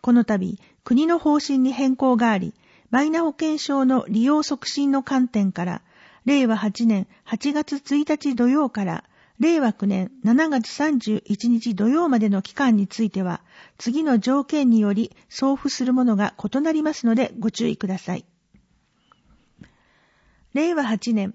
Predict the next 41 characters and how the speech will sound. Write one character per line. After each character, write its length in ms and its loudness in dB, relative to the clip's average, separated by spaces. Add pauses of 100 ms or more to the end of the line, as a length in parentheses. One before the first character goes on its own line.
(140)
八 300 -6
月 240 -6
一 260 -2
日 280 -4
時 140 -6
点、 280 -4 (280)
八 280 -4
十 240 0
五 120 -2
歳 360 -2
以 100 -4
上 220 0
の 160 -4
被 240 -6
保 200 -2
険 180 2
者 140 -4
の 120 -2
方、 340 -10 (800)
資 140 -12
格 240 -2
確 240 0
認 160 0
書 240 -2
を 160 -4
手 100 -6
続 280 -4
き 120 -2
な 100 2
し 160 -6
で 200 -8 (240)
七 260 2
月 240 -6
中 240 -4
に 160 -4
お 80 -4
届 320 -2
け 0 -
し 160 -8
ま 140 -8
す。 200 -20